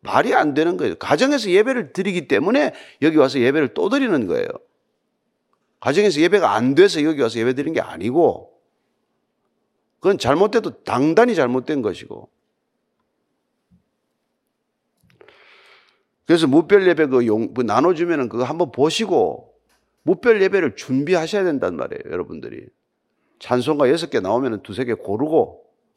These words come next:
그리고 기도자 정하고 그리고 여러분들이 뭐, 뭐 성경 말씀을 읽든지 설교문 다 보내주니까 설교문을 읽든지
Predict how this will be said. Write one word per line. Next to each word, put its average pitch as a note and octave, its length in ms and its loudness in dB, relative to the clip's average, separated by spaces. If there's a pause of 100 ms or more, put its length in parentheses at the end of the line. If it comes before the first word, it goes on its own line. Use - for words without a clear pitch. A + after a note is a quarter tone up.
(460)
그리고 C3+ 180 -4
기도자 E3+ 380 2
정하고 B2 800 -2 (1000)
그리고 G#3 160 6
여러분들이 A#3+ 480 4
뭐, F3+ 220 2
뭐 E3 300 0
성경 E3+ 380 -4
말씀을 C#3+ 420 -2
읽든지 B2+ 720 -4 (580)
설교문 A3 480 2
다 B2 180 -4
보내주니까 D#3+ 440 0
설교문을 F#3 640 -2
읽든지 D3+ 560 -6